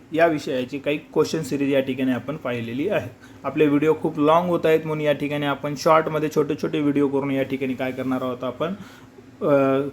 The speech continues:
क्वेश्चन सिरीज आपली या ठिकाणी कंप्लीट करणार आहोत मित्रांनो. मित्रांनो ज्यावेळेस तुम्ही क्वेश्चन सिरीज पाहता, क्वेश्चन सिरीज पाहत असताना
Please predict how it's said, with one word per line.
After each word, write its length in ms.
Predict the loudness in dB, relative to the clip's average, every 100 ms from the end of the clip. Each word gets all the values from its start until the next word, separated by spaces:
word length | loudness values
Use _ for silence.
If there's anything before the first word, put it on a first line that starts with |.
| -8
क्वेश्चन 280 | -2 2 2
सिरीज 280 | 2 2 4
आपली 280 | 2 2 0
या 80 | 0
ठिकाणी 340 | -2 -4 -4
कंप्लीट 420 | -2 -2 0 -2
करणार 340 | -4 -6 -4 -4 -8 -14
आहोत 140 | -12 -12 -12
मित्रांनो. 340 | -12 -12 -14 -16 -20 -8
मित्रांनो 260 | 0 2 2 -4 -4
ज्यावेळेस 380 | 2 4 4 2
तुम्ही 120 | -4
क्वेश्चन 260 | -2 -2 -2
सिरीज 280 | -2 -4 -2
पाहता, 320 | 0 0 0
क्वेश्चन 320 | -2 -2 -2
सिरीज 240 | -6 -6 -4
पाहत 320 | -2 0 0
असताना 360 | -2 -2 -6